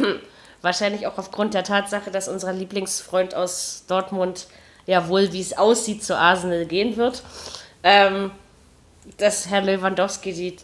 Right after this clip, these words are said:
Torjägerkrone, ich hasse dieses Kanonenwort, äh, für sich diesmal beanspruchen darf. Also immerhin hat er jetzt fünf Tore mehr als Aubameyang. Und dann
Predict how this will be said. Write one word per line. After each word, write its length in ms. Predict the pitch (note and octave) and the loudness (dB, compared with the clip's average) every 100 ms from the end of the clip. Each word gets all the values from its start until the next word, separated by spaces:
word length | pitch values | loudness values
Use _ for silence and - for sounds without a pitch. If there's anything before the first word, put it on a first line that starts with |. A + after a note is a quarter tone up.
| - | -8
Torjägerkrone, 2000 | F3+ E3+ E3 D#3+ D3 D3+ D#3+ - _ _ _ _ _ _ - G3+ G3 G3+ A3 E3+ | -2 0 0 0 -2 -2 -8 -20 _ _ _ _ _ _ -4 0 2 2 4 2
ich 140 | - | 0
hasse 200 | F#3 F#3 | -8 -8
dieses 280 | E3 D#3+ E3 | -8 -8 -10
Kanonenwort, 680 | - E3 D#3+ E3+ D#3+ E3 F#3+ | -6 -4 -4 -4 -4 -6 -4
äh, 220 | D3+ F3 | 0 2
für 200 | F3 F#3 | 2 -2
sich 500 | F3+ G3 G3+ - - - - - - - - - _ _ - - _ - | -2 -2 -4 -6 -10 -14 -20 -20 -20 -20 -20 -20 _ _ -20 -20 _ -10
diesmal 440 | G#3 F#3 F3 E3 | -8 0 2 4
beanspruchen 640 | E3 D#3+ G3 - F3+ F3 E3+ | 4 4 4 0 -4 -4 -2
darf. 380 | E3+ A#2+ D#3 - - | 0 0 -2 -6 -10
Also 180 | E3 E3 | -8 -4
immerhin 380 | E3+ G3+ G3+ G#3+ | -2 0 0 0
hat 140 | G#3 | 0
er 60 | G#3+ | 0
jetzt 180 | G3 - | 0 -2
fünf 220 | A3+ G#3+ | -8 -6
Tore 280 | - G#3 F#3+ | -6 -4 -2
mehr 220 | G3 F#3+ | 0 0
als 280 | E3+ D#3 - | 0 -2 -6
Aubameyang. 600 | D3+ D3+ D3+ D#3 D3+ E3 G#3+ - _ - - _ - - - - - _ _ - | -6 -4 -4 -4 -4 -6 -8 -18 _ -20 -20 _ -20 -20 -20 -20 -20 _ _ -10
Und 220 | F3 F3 | -6 -2
dann 500 | F3+ E3+ G#3 C4+ C#4 | 2 2 0 -2 -4